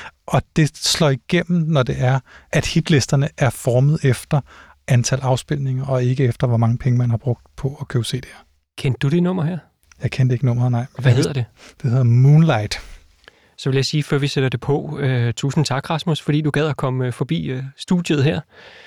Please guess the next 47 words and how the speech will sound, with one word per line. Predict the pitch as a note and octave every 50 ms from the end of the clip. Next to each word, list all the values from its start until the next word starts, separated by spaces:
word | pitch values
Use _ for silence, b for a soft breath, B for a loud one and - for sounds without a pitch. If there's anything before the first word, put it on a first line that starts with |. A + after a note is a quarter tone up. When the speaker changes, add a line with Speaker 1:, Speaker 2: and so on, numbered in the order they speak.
| B B B B - C3 B2 B2 B2 B2+ B2+ B2+
Speaker 2:
Hvis | B2+ C#3+ C#3 - -
vi | D3+
skal | - - - B2
give | - F#3 E3+
lidt | F3+ F3 - - -
oplysning | D3 D#3 - F3 D3+ C#3 - C#3 C3 B2 A2+ A2
til | - - C3
borgerne | - B2+ C3 C#3 D3+ D3 C3+
om | B2 A#2+
samfundet | - - C3 C3 C#3+ - - C3+ B2+ C3 A#2
her, | - C#3 C3 B2
så | - -
var | B2+ C#3 D3
det, | C#3+ D#3
at | D3 B2 -
vi | C3+
kunne | - - C3
prøve | - - C#3 C3+ D3
at | C#3+
sætte | - - C3+ _
dem | - C3+ B2 A#2+ b b b b b b
i | - C3+
retning | B2+ C#3 C3+ - E3 C3 C3
af | C#3 - A#2 A#2+
et | B2+ -
sted, | - C#3+
hvor | C3+ C#3+
de | C3+
kan | C3 C#3
finde | - - C3+ C3
mere | B2+ C3+ D3+ D#3+
viden | D3+ C3+ C#3+ D#3 E3
omkring | F3 D3 A#2+ - B2+ A#2+ B2
det | B2 A#2+
her. | A#2+ B2
Har | A#2 B2+
du | C3 D3
nogle | D#3+ D#3+ D3+ C#3
anbefalinger | - C3 C#3+ F3 F3 - - C3 B2 B2 A#2+ A#2+ - C3 A2+ B B B B B B -
på | - - A#2
en | A2+ G#2+
bog | G#2 - C#3+ C#3+ E3 E3+ D3+ C3+ B2
eller | A#2 A2+ A2+ A2+
en | A2+ A2+ A#2 A#2 A#2 A2
podcast | - - C#3 D3 - - - - - A#2 A2+ - -
eller | B2+ A#2 A2+
noget, | A#2 A#2 A#2+ C3+ C3+